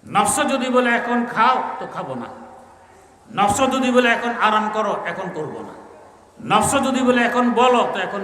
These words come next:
বলবো না, উল্টা করি। নফসের উল্টা করার বরকতে ভগবান আমাকে এই গুণে গুণান্বিত করেছেন। হযরত বললেন, "বেটা, তোমার নফস তোমাকে ইসলাম গ্রহণ করতে বলে?" গোড়ায় হাত দিয়ে দিলেন।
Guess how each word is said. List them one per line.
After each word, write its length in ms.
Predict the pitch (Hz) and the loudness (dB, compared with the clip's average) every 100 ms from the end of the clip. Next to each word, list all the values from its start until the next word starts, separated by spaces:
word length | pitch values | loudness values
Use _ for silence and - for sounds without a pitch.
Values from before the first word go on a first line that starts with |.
| 185 | -2
বলবো 280 | 190 151 | -2 -2
না, 100 | 143 - | -8 -8
উল্টা 240 | 185 196 151 | -8 -6 -6
করি। 240 | 143 107 92 - - - - - _ _ _ _ - 117 | -8 -12 -16 -20 -20 -20 -20 -20 _ _ _ _ -20 -4
নফসের 460 | 185 - - 269 | -2 0 2 2
উল্টা 320 | 233 240 233 | 4 4 4
করার 300 | 226 294 285 | 4 4 4
বরকতে 500 | 240 214 208 202 190 | 2 0 -2 -4 -6
ভগবান 640 | 156 165 190 202 233 285 294 | -4 -2 -2 0 2 0 -2
আমাকে 320 | 175 180 185 | -4 -4 -6
এই 100 | 165 | -6
গুণে 260 | 151 151 139 | -4 -6 -6
গুণান্বিত 480 | 143 135 123 120 123 | -6 -8 -8 -10 -12
করেছেন। 320 | 117 101 - - - - - _ _ _ _ _ _ 392 _ 988 1017 _ _ _ _ _ _ _ | -12 -14 -16 -20 -20 -20 -20 _ _ _ _ _ _ _ _ -20 _ _ _ _ _ _ _ _
হযরত 320 | 139 156 160 147 | -6 -4 -4 -6
বললেন, 340 | 143 135 131 | -6 -6 -6
"বেটা, 340 | 120 117 131 131 - - - - - - _ _ _ _ _ | -8 -8 -10 -12 -16 -20 -20 -20 -20 -20 _ _ _ _ _
তোমার 320 | 180 208 233 214 | -6 2 2 4
নফস 300 | 233 - 285 277 | 0 2 -2 2
তোমাকে 320 | 247 240 - | 2 2 0
ইসলাম 420 | 196 - 233 247 | 0 0 0 0
গ্রহণ 280 | 240 226 262 | 0 0 0
করতে 240 | 269 277 | -4 -4
বলে?" 200 | 269 254 - - - - - - - - - - _ _ _ 104 | -6 -6 -8 -12 -16 -20 -20 -20 -20 -20 -20 -20 _ _ _ -18
গোড়ায় 300 | 110 147 156 | -8 -6 -4
হাত 140 | 123 143 120 | -6 -8 -10
দিয়ে 160 | 131 | -10
দিলেন। 340 | 117 117 113 | -12 -14 -18